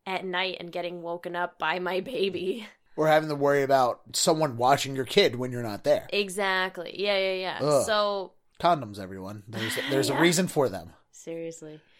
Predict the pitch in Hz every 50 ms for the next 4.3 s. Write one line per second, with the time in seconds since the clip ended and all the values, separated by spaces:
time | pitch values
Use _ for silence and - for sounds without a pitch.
0 | _ _ _ _ - - 180 - - - 254 294 330 330 302 330 302 - - 294
1 | 302 311 302 277 311 330 311 302 - - 247 247 233 214 185 170 165 165 190 220
2 | 240 247 254 254 254 247 233 226 220 214 202 190 208 220 220 214 208 196 185 185
3 | 196 208 233 254 269 254 226 - - 196 165 139 156 175 165 170 165 151 147 147
4 | 147 139 - - -